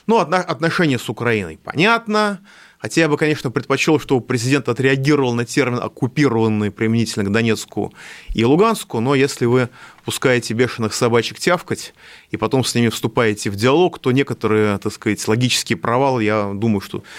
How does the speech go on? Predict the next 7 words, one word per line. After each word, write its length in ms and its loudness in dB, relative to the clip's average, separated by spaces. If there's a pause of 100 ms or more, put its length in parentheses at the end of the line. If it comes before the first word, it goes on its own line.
(200)
неизбежны 580 2
просто 300 -4
в 80 -10
силу 220 0
природы 380 0
такого 340 -10
диалога. 400 -2